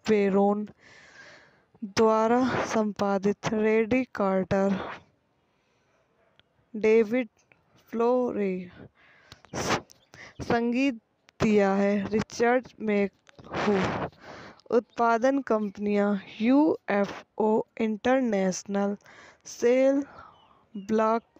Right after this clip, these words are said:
प्रोडक्शन द्वारा वितरित, कोलंबिया, टाई स्टार होम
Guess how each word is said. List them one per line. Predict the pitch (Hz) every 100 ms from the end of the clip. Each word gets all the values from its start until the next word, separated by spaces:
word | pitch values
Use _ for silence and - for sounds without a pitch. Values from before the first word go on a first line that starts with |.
| -
प्रोडक्शन | 214 202 185 196 - - 214 202 - _ _ - - - - - - _ _ _ -
द्वारा | 190 220 220 220 226 254
वितरित, | 269 247 208 - 202 202 - _
कोलंबिया, | 220 233 247 254 247 208 202 202 196 190 _ -
टाई | 233 220 254 349 _ _ _ _
स्टार | 226 - _ 226 220 226 226 -
होम | 196 196